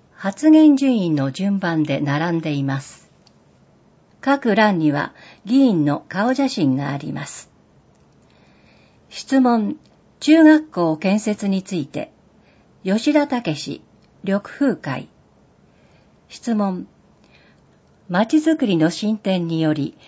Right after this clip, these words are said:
生徒数の増加が見込まれていて、北側へ中学校の配置を検討する時期かと思いますが、いかがでしょうか。また、県立和光高校が三年後に閉校予定となっていますが、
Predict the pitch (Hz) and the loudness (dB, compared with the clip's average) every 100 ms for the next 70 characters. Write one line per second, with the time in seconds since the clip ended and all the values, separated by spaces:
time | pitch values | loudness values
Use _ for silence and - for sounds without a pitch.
0 | - - - 302 302 285 233 185 156 143 | -20 -4 4 4 4 0 0 0 0 0
1 | 156 175 190 160 151 151 147 170 175 170 | 0 -2 -2 -2 -2 -2 -4 -4 -2 -2
2 | 156 151 143 135 135 131 - _ _ _ | -2 -4 -4 -4 -6 -10 -10 _ _ _
3 | - - 285 269 262 247 233 220 214 - | -20 -4 0 2 2 2 2 2 0 -8
4 | - - - 302 285 285 277 175 156 151 | -20 -8 2 6 6 2 -4 -2 0 2
5 | 156 190 202 - 185 185 196 196 196 185 | 0 -4 -4 -6 -6 -4 -2 -4 -4 -6
6 | 185 175 170 160 196 - 151 147 143 151 | -6 -6 -6 -6 -8 -8 -8 -6 -6 -2
7 | 156 156 156 - 147 143 - - - 170 | 0 0 -2 -6 -8 -8 -12 -20 -12 -2
8 | 262 247 175 147 - 143 - - - _ | 0 2 0 -4 -8 -10 -12 -20 -20 _
9 | _ _ _ _ - _ - 170 185 202 | _ _ _ _ -20 _ -8 -6 -4 -4
10 | 196 - - - - - 285 294 277 254 | -4 -10 -20 -20 -8 2 4 4 2 0
11 | 240 226 - 196 196 277 233 170 156 151 | 2 2 2 2 4 0 0 -2 -2 0
12 | 160 - - 233 254 254 247 220 214 202 | -2 -4 -6 0 2 2 0 -2 -2 -4
13 | 196 - 233 269 277 269 269 262 156 147 | -6 -2 -2 0 2 2 2 0 -4 -4
14 | 151 175 175 - 147 147 147 - 143 | -4 -4 -8 -10 -6 -6 -6 -8 -10